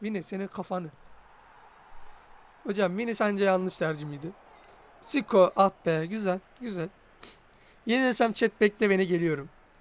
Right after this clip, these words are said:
Bekle beni geliyorum chat. O nasıl geçti lan? Önüne geçin. Üf, adamsın Çe. Hocam dizilişte biraz orta saha boş yok gibi şu an. Sanki Vieira'yı bir tık daha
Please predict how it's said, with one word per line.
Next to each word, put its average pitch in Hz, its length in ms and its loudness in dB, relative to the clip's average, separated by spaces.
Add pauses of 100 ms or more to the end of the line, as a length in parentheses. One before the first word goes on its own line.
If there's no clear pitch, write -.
(320)
Bekle 220 300 4
beni 185 180 4
geliyorum 165 380 0
chat. 139 200 -6 (2250)
O 226 120 2
nasıl 240 220 0
geçti 190 320 -2
lan? 190 160 0 (720)
Önüne 226 280 4
geçin. 214 360 -4 (520)
Üf, - 380 -14
adamsın 196 460 0
Çe. 190 240 -2 (640)
Hocam 262 360 4
dizilişte 269 500 0
biraz 269 360 4
orta 254 280 2
saha 226 240 6
boş 226 200 0
yok 226 240 -2
gibi 170 160 -4
şu 185 140 -2
an. 170 80 -2
Sanki 175 420 -4
Vieira'yı 196 340 4
bir 196 120 0
tık - 300 -8
daha 180 160 4